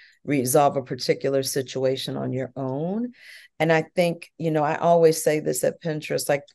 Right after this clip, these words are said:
the whole organization is high achievers.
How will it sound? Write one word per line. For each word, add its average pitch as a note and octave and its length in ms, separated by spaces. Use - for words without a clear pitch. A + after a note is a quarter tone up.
the D3 180
whole E3 320
organization C#3+ 920
is D3 160
high D3+ 220
achievers. - 800